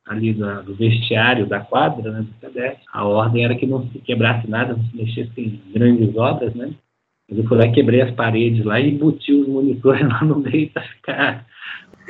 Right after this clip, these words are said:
né? Os alunos chamam de nave espacial, né? Quando chega, fica aquele monte de monitor na parede, assim, do lado do outro, passando coisas, né? Relativos à astronomia,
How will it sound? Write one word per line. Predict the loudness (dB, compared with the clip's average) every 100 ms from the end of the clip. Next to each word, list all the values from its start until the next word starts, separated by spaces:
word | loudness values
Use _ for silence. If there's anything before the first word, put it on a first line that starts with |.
| -4
né? | -2 0 -2 -2 -6 -6 -18 _
Os | -20 -10 0
alunos | 2 2 0
chamam | -2 -2
de | -2
nave | -4 -4
espacial, | -6 -6 -6 -8 -8 -6 -4
né? | -4
Quando | -6 -8
chega, | -4 -4 -4
fica | -10 -8
aquele | -2
monte | -2 -2 -4
de | 0
monitor | 2 2 2 -2 -6
na | -6
parede, | -4 0 2 2
assim, | -2 -4
do | -8
lado | -8 -8
do | -4 -4
outro, | -4 -6
passando | -6 -6 -8
coisas, | -6 0 0 0 -4 -4
né? | -4 -4 -6 _ _
Relativos | -2 2 2 4 4
à | 4
astronomia, | 2 0 2 4 2 0